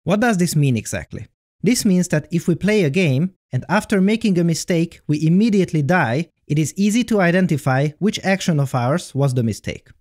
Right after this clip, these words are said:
However, if the rewards are sparse, we are likely playing something that is akin to a long-term strategy planner game. If we lost, it is possible that we were outmaneuvered in the final battle,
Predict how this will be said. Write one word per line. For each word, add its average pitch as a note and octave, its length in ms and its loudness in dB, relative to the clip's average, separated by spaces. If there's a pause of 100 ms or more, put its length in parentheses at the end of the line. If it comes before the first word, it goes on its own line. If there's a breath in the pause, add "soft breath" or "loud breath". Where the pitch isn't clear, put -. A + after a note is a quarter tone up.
(380)
However, D#3 640 0
if D3 120 -2
the D3+ 120 0
rewards E3+ 400 2
are C#3+ 100 2
sparse, C#3 640 -4 (140)
we D#3 140 0
are C#3 120 0
likely G#3+ 380 2
playing E3+ 340 0
something D3+ 640 0
that D3 140 0
is D3 100 2
akin G3 360 0
to F#3 200 -4
a C#3 80 0
long-term F#3+ 540 0
strategy C3+ 520 0
planner B2 380 0
game. G2 360 -6 (320)
If D3+ 180 -4
we F#3 100 4
lost, F#3+ 460 2
it D#3 100 -2
is E3 140 0
possible E3+ 480 0
that C#3 180 -2
we D#3+ 80 0
were D3+ 260 0
outmaneuvered F#3+ 760 2
in C#3+ 160 -2
the C#3+ 100 0
final E3+ 400 0
battle, D#3 540 0